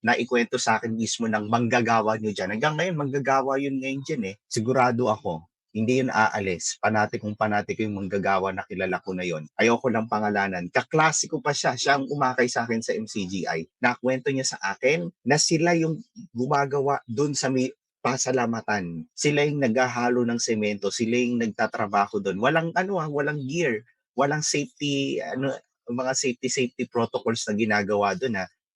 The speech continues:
Dapat eh, pag, pag nasa construction, yung merong, may ma-, meron ka pang, ah, tawag dun? Hel-, helmet ba yung tawag dun? Or yung mga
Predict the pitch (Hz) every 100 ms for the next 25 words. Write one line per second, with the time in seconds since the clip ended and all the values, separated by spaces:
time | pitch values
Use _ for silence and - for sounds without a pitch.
0 | - 180 - 110 - 95 92 90 - -
1 | 92 85 78 _ - 95 95 98 - 95
2 | 82 98 92 - 127 98 92 92 92 92
3 | 90 90 _ _ _ 92 92 90 90 95
4 | 92 92 92 98 90 90 90 85 85 87
5 | - 95 117 131 151 _ 98 90 _ _
6 | - _ _ 95 98 98 101 101 95 101
7 | 95 95 92 123 151 92 98 95 98 95
8 | 95 95